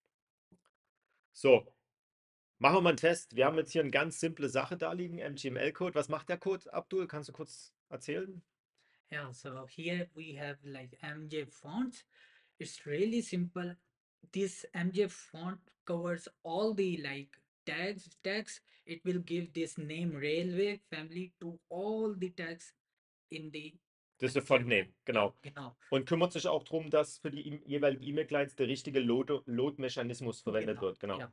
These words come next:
Speaker 2: ja.
Speaker 1: Ja.
Speaker 2: So.
Speaker 1: Ähm, dann haben, das steht im Head.
Speaker 2: Äh,
Speaker 1: Was haben wir noch? Dann haben wir einen Body.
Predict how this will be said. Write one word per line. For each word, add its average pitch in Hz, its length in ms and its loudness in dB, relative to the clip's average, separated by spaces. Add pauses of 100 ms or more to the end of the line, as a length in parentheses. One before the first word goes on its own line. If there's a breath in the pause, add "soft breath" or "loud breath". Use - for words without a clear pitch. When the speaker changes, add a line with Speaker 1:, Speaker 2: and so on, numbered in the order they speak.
(120)
Speaker 2:
ja. 131 140 -12
Speaker 1:
Ja. - 120 -14 (380)
Speaker 2:
So. 127 280 -20 (420)
Speaker 1:
Ähm, 113 300 2
dann 131 160 4
haben, 147 140 0
das 135 240 -2
steht 143 120 -2
im 127 100 -2
Head. 151 280 2
Speaker 2:
Äh, - 80 -16
Speaker 1:
Was 139 160 0
haben 147 100 0
wir 135 80 2
noch? 160 220 -2
Dann 151 120 -4
haben 147 100 -2
wir 139 80 -2
einen 123 120 -6
Body. 208 400 0